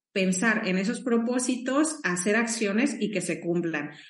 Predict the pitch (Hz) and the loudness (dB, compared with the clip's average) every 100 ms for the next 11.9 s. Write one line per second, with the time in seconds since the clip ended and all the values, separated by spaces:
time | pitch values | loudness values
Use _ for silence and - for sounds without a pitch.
0 | - - 302 320 311 285 262 285 220 202 | -20 4 6 8 8 6 6 2 2 2
1 | - - 196 185 175 175 269 285 247 226 | 0 0 0 2 2 2 4 2 2 0
2 | - 247 233 214 208 - 247 262 240 208 | 0 0 0 -2 -2 -2 2 2 4 2
3 | 226 214 190 175 180 - 196 190 208 214 | 2 0 2 0 -2 -2 -2 2 2 2
4 | 196 180 180 180 202 - - - 160 165 | 0 2 2 2 0 -2 -4 -4 -4 -2
5 | 190 156 156 - - - 220 214 226 240 | -2 -2 -2 -6 -12 -4 0 4 4 6
6 | 247 254 226 220 302 - - _ - 185 | 6 4 4 4 2 -4 -14 _ 0 2
7 | 175 175 180 175 175 196 226 233 294 254 | 2 0 -2 -2 0 2 2 4 4 4
8 | 294 - - 180 165 165 185 170 170 - | 2 -2 0 0 0 -2 0 0 -2 -2
9 | 170 175 220 233 240 254 233 226 202 226 | 0 2 0 0 0 4 4 4 2 2
10 | 233 233 - 202 185 196 220 226 190 165 | 4 4 4 4 4 4 4 4 2 2
11 | 160 156 156 - 202 233 240 240 226 | -2 -4 -4 -2 2 4 4 2 0